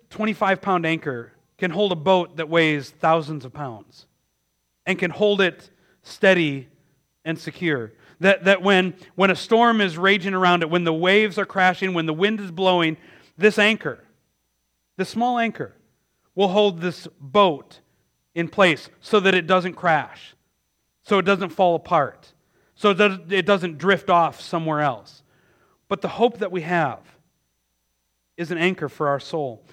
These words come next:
And, and I'll tell you, the, the thing about the anchor, that, that it's made to withstand all kinds of forces, the, the force of the, the wave,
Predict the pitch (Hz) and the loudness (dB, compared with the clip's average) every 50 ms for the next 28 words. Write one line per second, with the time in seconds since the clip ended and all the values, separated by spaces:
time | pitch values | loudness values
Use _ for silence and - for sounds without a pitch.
0 | _ _ _ - 165 196 196 - 190 202 196 - - 233 220 202 175 - - - | _ _ _ -2 0 0 0 2 0 0 0 0 0 2 2 2 2 0 -4 -12
1 | _ _ _ _ _ _ _ _ _ _ _ _ _ _ _ _ _ _ _ _ | _ _ _ _ _ _ _ _ _ _ _ _ _ _ _ _ _ _ _ _
2 | - - - _ _ 151 143 202 196 196 - 156 151 165 - - 240 247 233 196 | -20 -20 -20 _ _ -6 -4 -4 -4 -4 -8 -16 -16 -12 -8 -6 -4 -4 -2 0
3 | 165 190 185 185 180 170 - - - _ _ _ _ _ _ _ _ _ _ _ | 2 4 4 4 4 2 -2 -10 -20 _ _ _ _ _ _ _ _ _ _ _
4 | _ _ _ - 147 170 147 151 160 160 151 - 156 147 139 151 156 156 - 151 | _ _ _ -12 -10 -8 -4 -4 -4 -4 -2 -2 -4 -2 -2 -2 -4 -4 -6 -8
5 | 143 165 160 160 - _ _ _ _ _ _ _ _ _ _ _ _ _ - 214 | -6 -4 -4 -4 -6 _ _ _ _ _ _ _ _ _ _ _ _ _ -4 -4
6 | 226 - 180 196 202 208 220 214 214 - 196 180 175 175 151 - - - 180 170 | -4 -4 -2 -2 0 0 0 -2 -4 -6 -6 -4 -4 -4 -6 -8 -6 -2 0 0
7 | 170 156 135 120 117 117 - _ _ _ _ _ _ _ _ _ _ _ _ _ | 0 0 -2 -6 -8 -12 -18 _ _ _ _ _ _ _ _ _ _ _ _ _
8 | _ _ _ _ _ _ _ _ - 180 190 185 - 196 196 185 180 160 156 - | _ _ _ _ _ _ _ _ 2 2 2 2 0 -2 -4 -2 -2 -4 -8 -6
9 | - 165 156 151 147 - 131 117 110 110 147 151 156 156 147 143 127 - 170 170 | -4 -2 -2 -2 -4 -8 -14 -18 -8 -4 -2 -2 -2 -2 -6 -12 -10 -4 -2 -2
10 | 175 165 - - 151 139 147 147 147 147 - 135 135 135 135 151 156 160 151 151 | -2 -2 -4 -8 -8 -4 -4 -4 -4 -6 -10 -12 -10 -6 -2 0 0 2 0 0
11 | 156 156 147 | -4 -6 -10